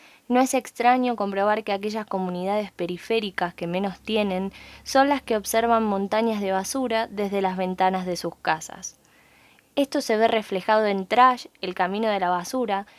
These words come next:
un documental interactivo que estrenó en diciembre del año pasado Agustina Grasso, periodista, cronista y profesora universitaria. Esta producción audiovisual, y abro paréntesis,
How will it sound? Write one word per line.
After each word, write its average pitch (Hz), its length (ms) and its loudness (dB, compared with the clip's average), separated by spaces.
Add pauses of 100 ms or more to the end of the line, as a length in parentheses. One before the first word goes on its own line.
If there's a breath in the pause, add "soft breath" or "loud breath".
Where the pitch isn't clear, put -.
(240 soft breath)
un 277 160 2
documental 226 580 2
interactivo 220 880 0
que 196 100 -4
estrenó 196 680 0
en 190 180 -2
diciembre 202 460 -2
del 185 160 0
año 202 240 -2
pasado 220 680 -2
Agustina 196 640 0
Grasso, 247 540 0
periodista, 220 680 -2
cronista 214 720 -4 (120)
y 233 100 -4
profesora 202 680 0
universitaria. 175 1000 -4 (1700)
Esta 277 280 0
producción 208 460 0
audiovisual, 208 840 0
y 190 140 -2
abro 196 220 0
paréntesis, 196 760 -2